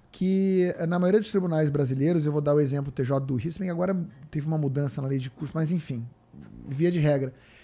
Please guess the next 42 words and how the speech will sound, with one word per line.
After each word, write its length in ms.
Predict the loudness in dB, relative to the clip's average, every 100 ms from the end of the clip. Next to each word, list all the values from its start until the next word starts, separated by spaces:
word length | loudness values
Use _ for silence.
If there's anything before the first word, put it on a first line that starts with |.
| -20 -20 _ _
É, 320 | -2 0 0 0
se 140 | -2
você 240 | -2 0 0
fizer 200 | 0 2
uma 160 | 2
conta, 600 | -2 0 2 2 0 -4 -6 -10 -20 -20 -20 -20 -20 -20 _
se 160 | -4 0
o 40 |
tribunal 480 | 2 4 4 4 2
tiver 200 | 2 2
uma 120 | 2
taxa 360 | 0 0 0 2
de 280 | 2 4 4
erro, 240 | 2 -2
o 460 | -8 -12 -20 _ -16
que 140 | -8
é 20 |
taxa 260 | -2 0 0
de 160 | 2 4
erro? 180 | 2 0
Errou, 420 | -2 0 0 -2 -14 _ -8
né? 180 | -4 -2
A 60 | -2
gente 260 | -2 -2
erra, 260 | -4 -4 -4 -8 -12
certamente. 640 | -4 -4 -2 -4 -6 -8 -16 -20 -18 -8
O 80 | 0
tribunal 380 | 2 4 2
também 280 | 0 0 2
erra. 220 | 0 0 -6 -18 -20 -10
Se 80 |
o 20 | -2
tribunal 280 | 2 2 2
tiver 160 | 2
uma 120 | 2
taxa 280 | 2 2 2
de 100 | 4
erro 120 | 6
de 80 | 6
dez 280 | 6 4 4
por 200 | -2 -6
cento, 520 | -4 0 0 0 -6